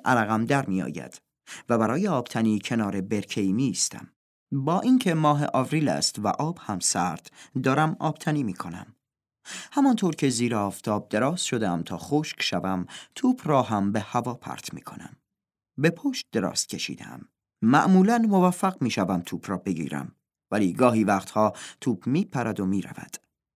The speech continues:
آن وقت مجبور می‌شوم از جایم بلند شوم و آن را بگیرم.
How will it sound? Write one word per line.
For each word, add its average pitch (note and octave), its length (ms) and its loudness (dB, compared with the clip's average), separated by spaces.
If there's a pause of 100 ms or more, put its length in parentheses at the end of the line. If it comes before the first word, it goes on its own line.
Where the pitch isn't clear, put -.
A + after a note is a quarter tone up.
(840)
آن D#3+ 120 6
وقت F3+ 340 0
مجبور C3 500 0
می‌شوم G2+ 420 -2
از - 200 -8
جایم G2 460 -2
بلند A#2 380 0
شوم F#2 480 -4
و - 20 -4
آن F2 280 -8
را F#2 220 -12
بگیرم. - 520 -12